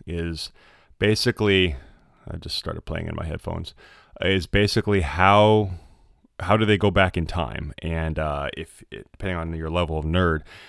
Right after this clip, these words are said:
um, you see Ant-Man show up,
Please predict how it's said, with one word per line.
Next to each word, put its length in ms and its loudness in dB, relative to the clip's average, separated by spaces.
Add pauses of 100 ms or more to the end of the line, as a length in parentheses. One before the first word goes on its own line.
(160)
um, 420 -2
you 240 -4
see 340 -2
Ant-Man 440 0
show 320 0
up, 300 0